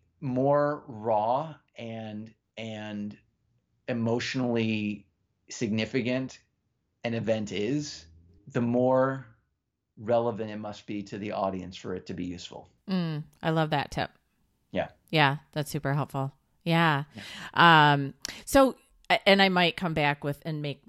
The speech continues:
Speaker 2: my questions a little more specific. I'm trying not to make this about me, but I do think of, like, I,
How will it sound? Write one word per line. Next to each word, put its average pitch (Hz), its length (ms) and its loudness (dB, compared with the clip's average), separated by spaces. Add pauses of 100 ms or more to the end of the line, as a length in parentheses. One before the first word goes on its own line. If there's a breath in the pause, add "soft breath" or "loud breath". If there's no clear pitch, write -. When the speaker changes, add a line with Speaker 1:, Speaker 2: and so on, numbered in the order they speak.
(140)
Speaker 2:
my 143 380 -6
questions 139 460 -8
a 147 40 -8
little 135 140 -6
more 135 140 -6
specific. - 340 -10
I'm 202 80 2
trying 190 300 4
not 151 200 4
to 214 80 -4
make 220 160 -2
this 226 160 -6
about 240 200 0
me, 220 120 -2
but 208 460 8
I 180 100 -2
do 190 180 -2
think 202 260 -4
of, 170 180 -6
like, 156 220 -2
I, 175 180 2